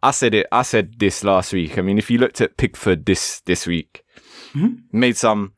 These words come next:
Speaker 1: good saves. Average saves at first. I mean, the, the commentator, I think, was a bit over the top with, uh, a couple of them, especially one of the headers where he just sort of flicked it back into the box.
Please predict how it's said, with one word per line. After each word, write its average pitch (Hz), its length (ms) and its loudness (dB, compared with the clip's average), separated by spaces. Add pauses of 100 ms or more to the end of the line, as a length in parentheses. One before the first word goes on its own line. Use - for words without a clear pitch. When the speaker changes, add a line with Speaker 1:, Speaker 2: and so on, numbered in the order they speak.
(400)
Speaker 1:
good 117 160 0
saves. 90 480 0 (720)
Average 139 340 -2
saves 123 320 2
at - 120 -2
first. 110 360 0
I 123 60 2
mean, 113 180 2
the, 107 240 2
the 113 160 4
commentator, 110 640 0
I 101 60 4
think, 98 340 -6
was 92 120 -4
a 92 60 -4
bit - 260 0 (500)
over 117 300 2
the 98 100 0
top - 340 -2 (160)
with, 101 240 -4
uh, 98 200 4
a - 20 0
couple 113 380 -4
of 85 80 -6
them, 90 140 -4
especially 123 380 -2
one 117 160 2
of 110 100 0
the 101 120 2
headers 104 320 0
where 104 140 4
he 101 80 0
just 98 180 -6
sort 120 160 -2
of - 80 -6
flicked - 340 -4
it 107 100 -4
back 104 200 -4
into 104 220 -6
the 90 100 -2
box. - 400 -2